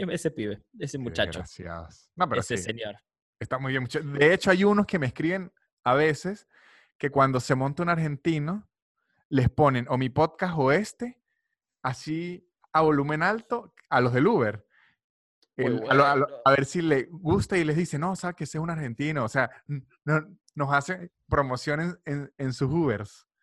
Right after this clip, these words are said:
Speaker 1: Los amo, los
Speaker 2: Me escriben,
Speaker 1: amo.
Speaker 2: sí, a veces. Ajá,
Speaker 1: Los
Speaker 2: Lucas,
Speaker 1: amo.
Speaker 2: ahora sí, treinta y siete minutos después o treinta minutos después de lo que íbamos a hablar. <laughs>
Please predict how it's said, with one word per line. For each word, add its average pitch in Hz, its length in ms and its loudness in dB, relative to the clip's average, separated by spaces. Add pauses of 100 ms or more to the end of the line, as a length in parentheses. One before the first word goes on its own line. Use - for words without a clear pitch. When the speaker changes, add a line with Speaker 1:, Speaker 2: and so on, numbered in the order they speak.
Speaker 1:
Los 117 420 -4
amo, 110 460 -4
los 110 280 -6
Speaker 2:
Me - 60 -18
escriben, 143 420 4
Speaker 1:
amo. 147 400 4 (180)
Speaker 2:
sí, 98 80 -18
a 101 40 -10
veces. 101 280 -16 (520)
Ajá, 143 140 4
Speaker 1:
Los 165 80 6
Speaker 2:
Lucas, 147 240 4
Speaker 1:
amo. 139 100 4
Speaker 2:
ahora 151 180 4
sí, - 400 -6
treinta 139 300 0
y 131 40 0
siete 170 360 -2
minutos 151 360 -4
después 156 380 -2
o 117 400 -4 (100)
treinta 139 320 -2
minutos 117 380 -4
después 143 380 -2 (360)
de 143 120 2
lo 143 100 2
que 151 100 0
íbamos 156 220 4
a 156 80 8
hablar. 123 420 4
<laughs> - 460 -6